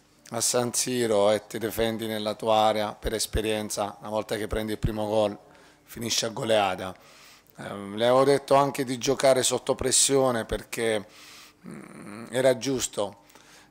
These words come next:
eh, anche perché mi piace che la squadra giochi a calcio, non sempre poi rie-, riesci, per-, perché per gio-, per fare una buona partita ci devono essere due squadre che giocano a calcio. Ehm...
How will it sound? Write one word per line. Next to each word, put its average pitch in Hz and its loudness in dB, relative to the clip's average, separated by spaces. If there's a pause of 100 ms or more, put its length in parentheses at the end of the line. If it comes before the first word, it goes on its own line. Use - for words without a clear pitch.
(100)
eh, - -18 (800)
anche 156 2
perché 127 2
mi 110 -8
piace 117 0
che 110 -6
la 113 0
squadra 110 -2 (540)
giochi 117 -6
a 120 0
calcio, 104 0
non 110 -6
sempre 117 -4
poi 113 -8
rie-, 107 -12 (120)
riesci, 117 -2
per-, 110 -8
perché - -6
per 113 -4
gio-, 123 -4
per 131 -2
fare 131 6
una 127 4
buona 123 4
partita 123 2
ci 110 -4
devono 110 0
essere 113 0
due 110 0
squadre 104 2
che 104 -8
giocano 101 -2
a 95 -8
calcio. 90 -6 (720)
Ehm... 98 -10